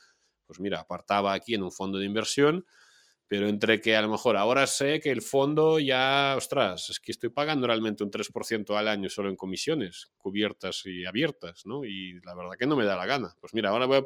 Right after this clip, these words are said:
voy a, voy a utilizar, voy a invertir en fondos índice". Y cuando llevas cinco a diez años invirtiendo en fondos índice, dices, "¿Sabes qué? Es que yo no entiendo por qué no,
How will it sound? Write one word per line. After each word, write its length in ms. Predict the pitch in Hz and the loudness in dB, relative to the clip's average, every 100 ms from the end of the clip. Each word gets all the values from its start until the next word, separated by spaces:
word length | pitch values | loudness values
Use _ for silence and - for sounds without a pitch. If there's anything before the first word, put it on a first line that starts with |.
| 131 | 2
voy 160 | 127 | 0
a, 40 | 127 | 2
voy 320 | 127 131 135 | 4 4 6
a 40 | 131 135 | 4 4
utilizar, 400 | 135 123 143 135 | 2 0 0 2
voy 100 | 139 | 2
a 20 | |
invertir 300 | 143 143 165 | 2 0 -2
en 80 | 135 | 0
fondos 280 | 139 151 120 | 0 0 0
índice". 360 | 101 85 - _ _ _ _ _ _ | -4 -6 -12 _ _ _ _ _ _
Y 100 | 101 | -6
cuando 220 | 101 101 | -2 0
llevas 380 | 101 127 143 127 123 123 | 4 4 4 2 -4 -8
cinco 420 | - 143 139 131 | 0 0 2 2
a 60 | |
diez 180 | 131 123 | 2 0
años 220 | 143 120 104 | 0 -2 -2
invirtiendo 360 | 95 107 120 | -4 -2 -2
en 40 | 120 | 0
fondos 320 | 135 131 - | 2 2 0
índice, 540 | 156 147 - 180 175 | 0 0 2 2 2
dices, 280 | 123 107 98 | -2 -6 -4
"¿Sabes 260 | 113 123 - | 0 0 0
qué? 120 | 156 | -2
Es 100 | 151 | -2
que 180 | - 95 | -2 -2
yo 120 | 92 | 0
no 60 | 143 | 0
entiendo 260 | 156 120 | -2 -2
por 180 | - 104 | -2 -6
qué 140 | - 104 | -4 -4
no, 380 | 104 98 95 | -4 -4 -6